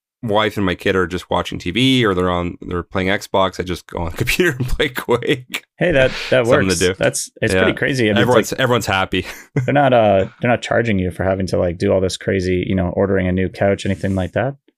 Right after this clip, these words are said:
Speaker 1: No, yeah. So it's part of our warranty.
Speaker 2: Okay.
Speaker 1: It's part of our warranty, and which is good because, you know, we'll get a new chaise out of it. But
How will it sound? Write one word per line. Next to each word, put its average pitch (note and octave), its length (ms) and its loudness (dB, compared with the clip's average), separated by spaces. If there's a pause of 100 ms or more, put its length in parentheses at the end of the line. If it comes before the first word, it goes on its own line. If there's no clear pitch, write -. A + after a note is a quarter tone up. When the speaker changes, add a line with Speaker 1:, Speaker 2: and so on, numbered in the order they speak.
(480)
Speaker 1:
No, G3 200 2
yeah. F3+ 320 2
So C3+ 120 0
it's B2+ 80 -4
part D3+ 220 0
of D3+ 60 -4
our G#2 120 2
warranty. B2+ 720 -4 (240)
Speaker 2:
Okay. G2+ 300 -4
Speaker 1:
It's - 100 -16
part B2 200 0
of G#2+ 80 0
our F#2+ 120 2
warranty, B2+ 640 -4 (240)
and G2+ 640 -2 (480)
which A#2 180 -4
is F#2 120 -4
good G2 420 2
because, F#2 500 -2
you F#2+ 60 -4
know, F2 160 0
we'll F#2+ 100 -4
get F2+ 160 0
a F2 60 0
new F2 180 -2
chaise G#2 300 -2
out F2 120 0
of E2 80 -10
it. E2+ 160 -12
But F2 160 -10